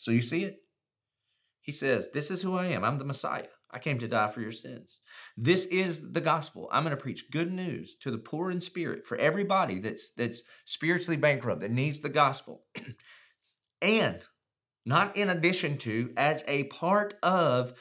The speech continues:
this is what the gospel does in the lives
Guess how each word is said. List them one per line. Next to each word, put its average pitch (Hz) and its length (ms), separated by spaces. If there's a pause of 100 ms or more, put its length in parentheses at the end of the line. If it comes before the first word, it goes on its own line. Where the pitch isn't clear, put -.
(260)
this 180 640
is 165 320
what 147 400
the 131 80
gospel 135 580
does 117 460
in 180 280
the 170 80
lives 135 540